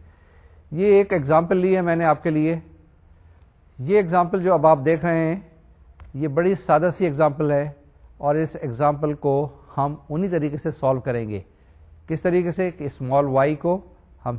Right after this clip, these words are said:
سبسٹیٹیوٹ کریں گے کیپٹل وائی پلس کے، اسمال ایکس کو سبسٹیٹیوٹ کریں گے کیپٹل ایکس پلس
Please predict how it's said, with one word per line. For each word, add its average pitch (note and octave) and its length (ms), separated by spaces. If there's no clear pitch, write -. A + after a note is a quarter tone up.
سبسٹیٹیوٹ D3 460
کریں C#3+ 280
گے D3+ 120
کیپٹل C3+ 440
وائی B2+ 300
پلس - 500
کے، C3+ 320
اسمال F3+ 400
ایکس F3 200
کو F3+ 200
سبسٹیٹیوٹ D#3+ 500
کریں D3 300
گے D3 140
کیپٹل D#3 380
ایکس - 340
پلس C#3 320